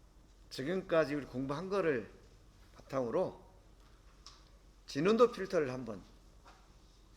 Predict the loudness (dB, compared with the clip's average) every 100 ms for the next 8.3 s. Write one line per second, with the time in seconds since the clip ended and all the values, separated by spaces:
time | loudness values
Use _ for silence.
0 | -20 -20 -20 -20 -20 -20 -20 -20 -20 -20
1 | -20 -20 -20 -14 -12 -10 -8 0 0 0
2 | -6 -16 -16 -16 -16 -20 -20 -20 -20 -20
3 | -20 -20 -20 -20 -20 -20 -20 -20 -20 -20
4 | -20 -20 -20 -20 -20 -20 -20 -20 -20 -20
5 | -20 -20 -20 -20 -20 -20 -20 -20 -20 -20
6 | -20 -20 -20 -20 -20 -20 -20 -20 -10 -2
7 | 0 2 -2 0 -4 -2 0 0 -2 2
8 | 2 4 -2